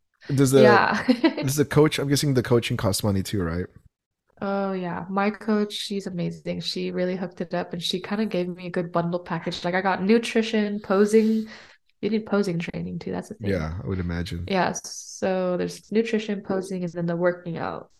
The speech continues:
Speaker 2: So
Speaker 1: So
Speaker 2: that, all three she gave to one price for me.
Speaker 1: Nice. Does everyone do different poses then?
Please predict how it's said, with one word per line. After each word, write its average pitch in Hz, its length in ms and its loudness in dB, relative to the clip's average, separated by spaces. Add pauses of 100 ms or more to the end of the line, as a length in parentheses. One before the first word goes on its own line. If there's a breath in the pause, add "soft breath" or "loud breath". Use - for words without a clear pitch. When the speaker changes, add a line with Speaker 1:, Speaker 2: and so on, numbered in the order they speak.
(140)
Speaker 2:
So - 180 -8
Speaker 1:
So 170 100 2
Speaker 2:
that, 202 280 4
all 196 160 4
three 196 280 -4
she - 260 -8
gave - 200 -4
to - 80 -8
one 196 180 -8
price - 380 -12
for - 140 -16
me. - 200 -18 (180)
Speaker 1:
Nice. 110 540 -4
Does 123 220 0
everyone 135 380 4
do 131 400 6 (200)
different 120 240 0
poses 117 360 2
then? 160 260 0